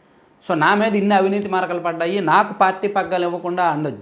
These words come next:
తెలంగాణ జాగృతి పేరుతో కొన్ని దశాబ్దాలుగా నేను జనంలో ఉన్నాను, నా వెనక ఇన్ని ఓట్లు ఉన్నాయి, నాకు పార్టీ పగ్గాలు ఇవ్వకుండా ఎవరికో ఇవ్వడం ఏంటని" బహుశా కవిత గారిలో ఎక్కడో ఒక చిన్న ఈగో దెబ్బతిన్నది. ఏదో some ఎక్కడ మనుషులకి ఎక్కడ తేడా వస్తుంది చెప్పండి?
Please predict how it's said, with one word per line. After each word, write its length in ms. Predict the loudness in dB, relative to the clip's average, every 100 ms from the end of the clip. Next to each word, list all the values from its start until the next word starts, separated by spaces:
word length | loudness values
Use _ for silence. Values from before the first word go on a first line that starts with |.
| -2
తెలంగాణ 440 | 0 2 4 4 4
జాగృతి 460 | 2 2 -2 -6
పేరుతో 360 | -4 -2 -2 -4
కొన్ని 240 | -4 -2 0
దశాబ్దాలుగా 580 | 0 0 -2 -2 -2
నేను 180 | -4 -4
జనంలో 380 | -2 0 0 0
ఉన్నాను, 340 | -2 -4 -4
నా 200 | -4 -2
వెనక 260 | -2 -2 -4
ఇన్ని 180 | -6 -4
ఓట్లు 320 | -2 -2 -4
ఉన్నాయి, 400 | -4 -4 -6 -8 -18 _ _ 0
నాకు 260 | 2 2
పార్టీ 380 | 4 2 2 -2
పగ్గాలు 460 | -4 -6 -6 -2 -2
ఇవ్వకుండా 340 | -2 -4 -2
ఎవరికో 480 | -2 -2 -4 -6 -8 -12 -20 _ -20 -14 -4
ఇవ్వడం 300 | 0 0 0
ఏంటని" 340 | -2 -6 -8 -10 -6
బహుశా 400 | 0 0 0 -4 -6 -4
కవిత 220 | -2 0
గారిలో 440 | 0 2 0 -4 -8 -20 _ -8
ఎక్కడో 280 | -8 -4 -2
ఒక 220 | -2 -6 -8
చిన్న 320 | -8 -6 -6 -4
ఈగో 340 | -2 -2 -2 -8 -20 -12
దెబ్బతిన్నది. 760 | -6 -4 -4 -6 -8 -12 -8 2
ఏదో 180 | 2 2 -8 -6 -4
some 120 | -4 -8 -8
ఎక్కడ 280 | -4 -2
మనుషులకి 420 | -2 -2 -2 -2 -2
ఎక్కడ 180 | -2
తేడా 240 | -2 0 0
వస్తుంది 320 | -2 -6 -10
చెప్పండి? 280 | -8 -8